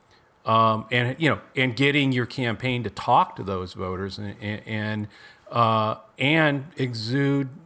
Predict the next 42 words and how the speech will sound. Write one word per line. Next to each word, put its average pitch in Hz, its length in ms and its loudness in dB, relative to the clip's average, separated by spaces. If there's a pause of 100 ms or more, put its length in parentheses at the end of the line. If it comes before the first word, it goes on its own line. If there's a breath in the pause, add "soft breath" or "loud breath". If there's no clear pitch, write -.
(160)
um, 117 420 -2 (260)
a 117 80 -8
capacity 131 880 0
that 120 260 -4
what's 120 280 -6
you're 135 200 2
more 135 340 4
interested 117 500 -2
in 123 200 -2
is 117 160 -4
working 123 420 -2
together 117 420 0
and 113 120 -2
getting 117 260 -2
things 107 360 -4
done. 123 420 0 (520 loud breath)
Um, 117 440 4
and 135 140 6
that's 151 240 2
where 139 140 4
I 127 80 2
get 123 180 -2
to 120 80 -4
the 110 40 -4
chaos 120 460 2 (160)
versus 113 380 -4
community 123 540 0
thing. 107 360 -4 (360 loud breath)
Um, 113 440 2 (220)
if 123 260 2
Democratic 139 640 2
candidates 120 460 -2
are 113 40 -8
talking 117 420 0
more 120 300 0
about 110 300 0
working 113 300 -4
together 110 420 -4
as 101 180 -8
a - 40 -20
community 110 540 -2
to, 107 140 -6